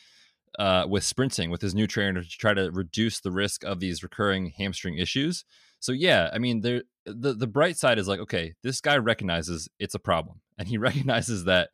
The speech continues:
you know, he's got a huge opportunity in front of him. He tried to take the steps in the offseason to correct it.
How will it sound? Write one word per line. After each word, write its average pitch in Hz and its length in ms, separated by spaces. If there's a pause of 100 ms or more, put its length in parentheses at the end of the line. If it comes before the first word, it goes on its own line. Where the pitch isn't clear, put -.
(400)
you 101 120
know, 87 80
he's 113 160
got 120 140
a - 20
huge 131 420
opportunity 107 480
in 92 80
front 92 180
of 92 60
him. 90 100
He 90 120
tried 113 300
to 110 60
take 110 200
the 98 80
steps - 280
in 101 80
the 87 60
offseason 87 360
to 85 100
correct - 340
it. 131 160